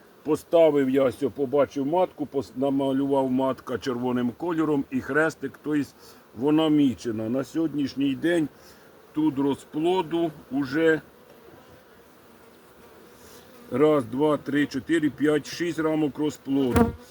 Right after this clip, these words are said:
Крайні рамки сюди забираю в верхній.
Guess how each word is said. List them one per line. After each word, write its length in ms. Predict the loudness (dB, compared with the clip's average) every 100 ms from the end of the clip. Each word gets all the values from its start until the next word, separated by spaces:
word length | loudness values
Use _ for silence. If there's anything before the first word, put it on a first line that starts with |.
| -20 -20 -20 -10
Крайні 560 | -2 0 2 2 2 0
рамки 720 | 2 2 2 0 -2 -2 -4 -10 -20 -20 -20 -20 -20 -20 -20 -20 -8
сюди 420 | -2 0 2 0 -2 -10 -20 -20 -20 -20 -20 -20 -20 -20 -20 -20 -20 -10
забираю 760 | 0 2 2 2 2 2 2 0
в 80 |
верхній. 680 | 0 0 0 -4 -4 -2 -2